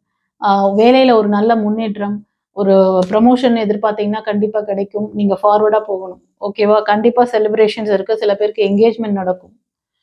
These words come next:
இந்த வரும் வாரத்துல நீங்க வந்து, உங்களுக்கான லேகிங் என்னன்னா, உங்களுக்கான பர்சன் எப்போ வருவாங்க அப்படின்னு நினைச்சிட்டு வருவாங்களா மாட்டாங்களா?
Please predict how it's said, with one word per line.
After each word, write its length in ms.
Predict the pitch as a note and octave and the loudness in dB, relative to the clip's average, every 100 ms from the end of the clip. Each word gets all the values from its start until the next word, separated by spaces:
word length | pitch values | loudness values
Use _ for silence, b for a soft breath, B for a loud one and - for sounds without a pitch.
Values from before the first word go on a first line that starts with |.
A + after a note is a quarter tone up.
| _ _ _ _ | _ _ _ _
இந்த 280 | - A3 G#3+ | -2 2 4
வரும் 340 | G#3+ A#3 C#4+ C4+ | 4 4 4 4
வாரத்துல 340 | B3 B3 B3 | 2 2 2
நீங்க 260 | A#3 G#3+ G3+ | 2 0 0
வந்து, 540 | G#3 A3+ C4 D4 D#4 - A3+ | 0 0 0 -2 -6 -6 -4
உங்களுக்கான 520 | A3+ A3 A3 G#3+ G#3 | -2 -2 -2 0 2
லேகிங் 380 | G#3 A3+ C#4+ C#4+ | 2 2 0 -2
என்னன்னா, 340 | B3 A3 A3 B3 C#4+ _ _ _ _ _ _ _ | -4 -4 -6 -6 -10 _ _ _ _ _ _ _
உங்களுக்கான 720 | A#3+ B3 C4 C4 C#4 D#4 D4+ C4 B3 A#3 | 2 4 4 4 2 4 2 2 0 2
பர்சன் 380 | A#3+ B3 C4 B3 | 4 4 4 2
எப்போ 300 | A3+ A3+ C4 | 0 0 2
வருவாங்க 580 | A#3 A3+ A3+ A3 A3 G#3 | 2 2 0 2 2 2
அப்படின்னு 320 | G#3+ A3 G#3 | 0 -2 -4
நினைச்சிட்டு 520 | G#3+ A3 G#3+ A3 A3 - | -6 -6 0 0 0 0
வருவாங்களா 480 | G#3+ B3 C4+ C4 B3+ | 0 2 0 2 2
மாட்டாங்களா? 540 | G#3+ G#3 G#3 G3+ G3+ | 0 -6 -8 -6 -8